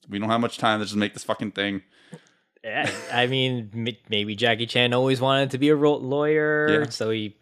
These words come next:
Speaker 2: got a chance
Speaker 1: <laughs> And
Speaker 2: to play
Speaker 1: you, you
Speaker 2: it.
Speaker 1: always want to play a mentally
Speaker 2: <laughs>
Speaker 1: deranged
Speaker 2: Yeah.
Speaker 1: guy.
Speaker 2: I guess, yeah. I don't know. The,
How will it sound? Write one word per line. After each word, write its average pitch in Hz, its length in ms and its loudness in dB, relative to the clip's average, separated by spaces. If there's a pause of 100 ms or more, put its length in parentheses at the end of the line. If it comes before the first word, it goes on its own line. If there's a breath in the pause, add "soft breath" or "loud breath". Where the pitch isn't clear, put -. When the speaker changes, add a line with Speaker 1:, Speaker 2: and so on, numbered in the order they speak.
(100)
Speaker 2:
got 101 160 -2
a 95 60 -8
chance 95 200 -6
Speaker 1:
<laughs> - 100 -4
And - 120 4
Speaker 2:
to 143 40 6
play 175 260 8
Speaker 1:
you, - 60 8
you 143 100 10
Speaker 2:
it. 160 40 6
Speaker 1:
always 135 280 8
want 127 200 4
to 123 60 0
play 131 280 2
a 123 40 4
mentally 120 580 2
Speaker 2:
<laughs> - 20 -
Speaker 1:
deranged 135 640 4
Speaker 2:
Yeah. - 160 0
Speaker 1:
guy. - 160 0 (1000 loud breath)
Speaker 2:
I - 100 -12 (180)
guess, 117 760 -2
yeah. 120 340 -4
I 127 220 0
don't 107 160 0
know. 98 180 -6
The, 107 360 -6